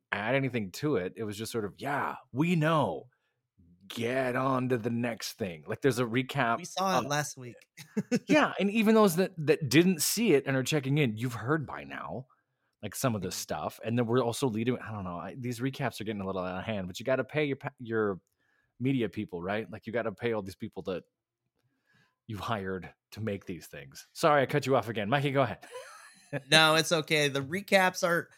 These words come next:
Speaker 2: the recaps are there for those who don't watch the product on a weekly basis like we do, which I've come to accept. And, you know, you gotta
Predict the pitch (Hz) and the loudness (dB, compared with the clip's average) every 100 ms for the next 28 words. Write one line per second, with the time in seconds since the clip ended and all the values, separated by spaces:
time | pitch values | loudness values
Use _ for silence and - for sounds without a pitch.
0 | _ _ 214 349 359 349 330 254 208 208 | _ _ 2 2 4 0 0 -2 0 0
1 | 208 180 165 185 185 175 180 160 151 151 | 0 0 4 4 2 0 -4 0 0 0
2 | 131 139 - - 113 127 120 123 120 120 | 2 2 2 -10 -4 -2 -2 -4 -8 -8
3 | 117 117 107 117 120 104 131 127 220 220 | -14 -20 -8 -8 -8 -8 -8 -4 -6 -4
4 | 233 214 185 170 151 - 147 131 127 113 | -8 -4 -2 -2 -6 -6 -10 -10 -16 -14
5 | - 156 143 117 _ - _ 156 175 180 | -2 -2 -2 -10 _ -20 _ -4 -2 -2
6 | 175 175 170 165 165 160 165 165 160 156 | 0 0 0 -4 -10 0 2 2 2 2
7 | 139 | 0